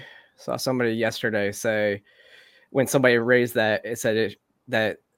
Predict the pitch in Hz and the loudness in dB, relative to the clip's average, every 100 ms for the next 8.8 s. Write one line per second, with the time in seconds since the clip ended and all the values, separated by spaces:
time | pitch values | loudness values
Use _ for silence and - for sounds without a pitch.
0 | _ _ 127 107 110 117 110 - 120 - | _ _ -6 -2 -2 -2 -4 0 0 0
1 | 113 107 - 120 104 - 104 - - - | -2 -2 -6 -6 -6 -4 -4 -4 -10 -6
2 | 107 104 104 107 117 110 104 101 98 101 | -4 -4 -4 -4 0 2 0 -4 -6 -4
3 | 101 - 87 - - 196 147 127 117 120 | -6 -10 -16 -10 -2 2 2 0 -4 -4
4 | 127 135 143 107 - - 127 117 113 120 | -2 -2 -4 -6 -10 -6 -4 -4 -4 -4
5 | 113 110 107 110 101 98 104 107 - - | -4 -4 -2 -2 -2 -4 -4 -6 -8 -6
6 | 110 - - 131 123 127 123 123 117 123 | -6 -6 -10 -8 -6 -4 0 0 2 0
7 | 156 123 104 92 95 78 - 90 101 95 | 0 0 -2 -6 -8 -10 -10 -10 -10 -8
8 | 104 120 - 95 113 180 214 - | -4 -4 -4 -4 0 -2 -4 -10